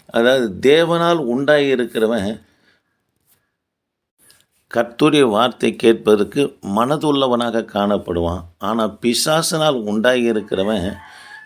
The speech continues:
தேவனுடைய வார்த்தை கேட்க மனது இல்லாதவன் என்று மொத குறிப்பை பார்க்கிறோம். திரும்பமாய் சொல்லுகிறேன், தேவ பிள்ளைகளே, பிசாசினால் உண்டாகியிருக்கிறவன் என்ன செய்வான் என்று சொன்னா,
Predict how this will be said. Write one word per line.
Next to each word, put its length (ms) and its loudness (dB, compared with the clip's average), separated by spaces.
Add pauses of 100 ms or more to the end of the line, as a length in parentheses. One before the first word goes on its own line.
(260)
தேவனுடைய 640 2
வார்த்தை 540 0
கேட்க 640 0 (680)
மனது 600 0
இல்லாதவன் 760 0
என்று 560 0 (240)
மொத 280 0
குறிப்பை 400 0
பார்க்கிறோம். 680 -4
திரும்பமாய் 440 0
சொல்லுகிறேன், 580 -2
தேவ 300 2
பிள்ளைகளே, 720 -4 (680)
பிசாசினால் 720 -2
உண்டாகியிருக்கிறவன் 1120 -2 (160)
என்ன 360 -2
செய்வான் 580 0
என்று 280 -6
சொன்னா, 640 -6